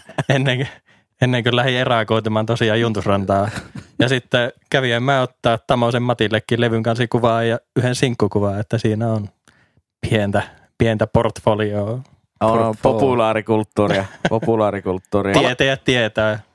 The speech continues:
Speaker 3: Valokuvaajathan on siitä ihmeellistä sakkia, kun niillä pitää olla portfolio.
Speaker 1: Mulla ei oo, mutta nyt pitäisi varmaan vissiin väsätä.
Speaker 3: Portfolio. Kaikenlainen asia, missä on foolio mukana, niin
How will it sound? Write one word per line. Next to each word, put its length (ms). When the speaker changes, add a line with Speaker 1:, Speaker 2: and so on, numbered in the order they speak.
Speaker 3:
Valokuvaajathan 640
on 80
siitä 220
ihmeellistä 500
sakkia, 400
kun 100
niillä 200
pitää 240
olla 120
portfolio. 920
Speaker 1:
Mulla 260
ei 140
oo, 200
mutta 420
nyt 200
pitäisi 240
varmaan 260
vissiin 280
väsätä. 360
Speaker 3:
Portfolio. 800
Kaikenlainen 600
asia, 280
missä 260
on 60
foolio 480
mukana, 440
niin 140